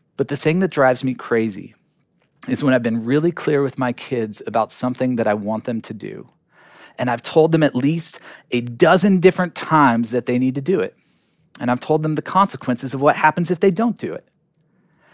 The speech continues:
And then I go to check on them to see if that thing is done. And I find that it's not. Our parents, you know what that's like, right? The adrenaline, it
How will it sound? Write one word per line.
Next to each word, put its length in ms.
And 140
then 100
I 60
go 120
to 80
check 240
on 120
them 280
to 100
see 220
if 80
that 180
thing 140
is 160
done. 500
And 120
I 60
find 460
that 120
it's 200
not. 480
Our 200
parents, 340
you 60
know 100
what 100
that's 240
like, 320
right? 280
The 160
adrenaline, 680
it 200